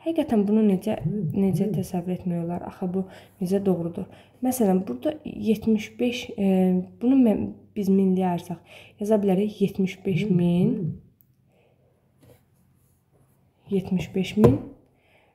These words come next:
üstə gəlinsin dörd yüz qırx iki. Baxın, burada görünür ki, yetmiş beş ədəd minlik var. Yəni, yetmiş beş vurulsun min. Sonra,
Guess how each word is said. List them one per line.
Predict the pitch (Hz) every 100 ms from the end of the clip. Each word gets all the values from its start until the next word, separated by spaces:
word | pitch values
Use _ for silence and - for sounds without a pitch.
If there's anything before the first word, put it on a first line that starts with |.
| _
üstə | 208 - 202 185
gəlinsin | 180 175 180 - 214 254 262 -
dörd | 208 -
yüz | 180 175
qırx | - 208 233 - -
iki. | 190 - 170 - - - - -
Baxın, | 254 262 269
burada | 240 247
görünür | 214 196 196
ki, | 185 277
yetmiş | 247 202 196 185 -
beş | 240 -
ədəd | - 165 180 190 247 254 -
minlik | 190 185 185 254 - - -
var. | 180 - _ _ _ - - -
Yəni, | 190 190
yetmiş | 196 196 -
beş | 254 247
vurulsun | 196 175 175 - 180 185 220 254 294 - -
min. | 180 180 165 156 - _ _ _ _ _ _ _ _ _ _ _ _ _ - - _ _ _ _
Sonra, | _ - 294 254 220